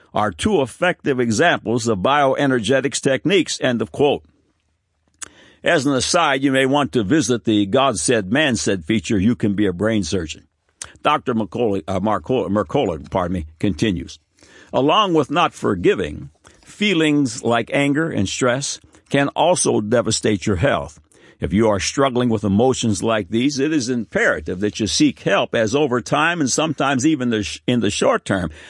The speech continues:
these negative feelings can lead to headaches, problems with digestion, insomnia, increased anxiety, depression, high blood pressure, skin problems such as eczema,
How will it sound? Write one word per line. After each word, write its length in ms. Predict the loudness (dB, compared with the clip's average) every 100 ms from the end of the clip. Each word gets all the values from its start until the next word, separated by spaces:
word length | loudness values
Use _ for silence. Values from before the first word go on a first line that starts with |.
| -2
these 280 | 2 2 2
negative 460 | 0 2 2 0
feelings 420 | 0 0 2 0 0
can 180 | 0
lead 280 | 2 2 2
to 180 | 2 2
headaches, 540 | 2 2 0 -2 -10 -10 -20 -20 -6
problems 460 | 0 0 2 0 0
with 160 | 0
digestion, 640 | 2 2 2 0 0 -6 -10 -4
insomnia, 720 | -2 2 2 2 0 -4 -8 _ -20 -6
increased 480 | 0 0 2 0 0
anxiety, 680 | 0 0 2 2 0 -2 -10 -4
depression, 640 | -4 0 0 0 -4 -12 -20 _ -4
high 180 | -2 0
blood 320 | 0 0 -2
pressure, 400 | -6 -6 -8 -6
skin 360 | -2 0 0
problems 500 | 2 2 0 -2 -6
such 260 | -2 -2 0
as 160 | -4 -6 -8
eczema, 520 | -6 0 2 2 -2